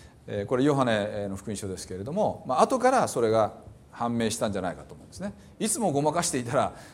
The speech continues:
あの、ずっとその弟子をとっくにクビになってるでしょうから、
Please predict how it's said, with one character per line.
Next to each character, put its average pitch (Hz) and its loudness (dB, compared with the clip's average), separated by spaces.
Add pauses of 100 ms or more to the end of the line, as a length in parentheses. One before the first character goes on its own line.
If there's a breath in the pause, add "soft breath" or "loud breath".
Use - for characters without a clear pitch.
(140 loud breath)
あ 113 2
の、 107 0 (440)
ず 123 -4
っ - -6
と 139 -4 (160)
そ 120 -2
の 113 0
弟 113 -2
子 147 6
を 113 4
と 110 -4
っ - -6
く 151 -2
に 139 0
ク 127 -2
ビ 143 4
に 151 2
な 151 2
っ 147 -4
て 120 -2
る 90 -2
で 87 -4
し - -4
ょ 85 -4
う 73 -10
か 82 -10
ら、 73 -12